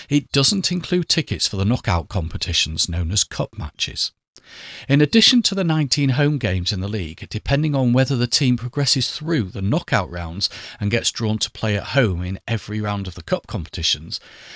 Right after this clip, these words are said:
there could be an additional fourteen home matches during the season. For cup matches played at home, season ticket holders would be given a period of, say, a week to purchase their own seat,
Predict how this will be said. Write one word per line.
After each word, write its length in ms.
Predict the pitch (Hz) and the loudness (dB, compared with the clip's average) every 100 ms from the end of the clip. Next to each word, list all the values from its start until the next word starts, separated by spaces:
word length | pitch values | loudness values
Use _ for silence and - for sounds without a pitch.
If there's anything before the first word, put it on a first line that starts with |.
| - | -4
there 80 | 151 | -2
could 260 | 156 - 156 | -2 -4 -2
be 260 | 139 139 - | 0 0 0
an 220 | 117 113 - | 0 0 -2
additional 520 | - 104 - - 107 | -6 -2 -2 -2 -4
fourteen 720 | - - 98 90 - 135 123 | -8 -8 -6 -2 0 2 0
home 280 | 98 147 156 | 2 0 0
matches 460 | 98 - 90 98 - | -4 -6 -6 -6 -6
during 220 | - 85 | -8 -6
the 60 | 101 | 0
season. 440 | - 165 165 80 80 _ _ | 2 2 0 0 -6 _ _
For 120 | - 143 | -6 0
cup 280 | - 233 | 2 2
matches 360 | 160 160 - 143 | 2 -2 -2 -2
played 300 | - 131 117 | 0 0 0
at 100 | 82 | -2
home, 420 | 147 135 76 92 - | -2 -2 -4 -10 -10
season 420 | - - 208 - 135 | -2 2 2 2 -2
ticket 320 | 117 - 90 | -4 -6 -4
holders 420 | 90 87 101 - | -4 -2 -2 -4
would 180 | 117 110 | -4 -4
be 120 | 123 | -4
given 200 | 143 131 | -4 -4
a 80 | 143 | -2
period 540 | - 175 165 107 90 - | 0 0 0 0 -4 -6
of, 100 | 104 | 0
say, 380 | - 113 113 117 | 2 4 2 0
a 80 | 120 | -2
week 440 | 120 165 104 - - - - - | 0 -2 -4 -14 -20 -20 -14 -10
to 80 | |
purchase 420 | - 123 113 - 131 | -2 2 2 2 0
their 200 | 120 107 | 0 0
own 120 | 87 | 2
seat, 480 | - 143 95 - | 2 2 0 -6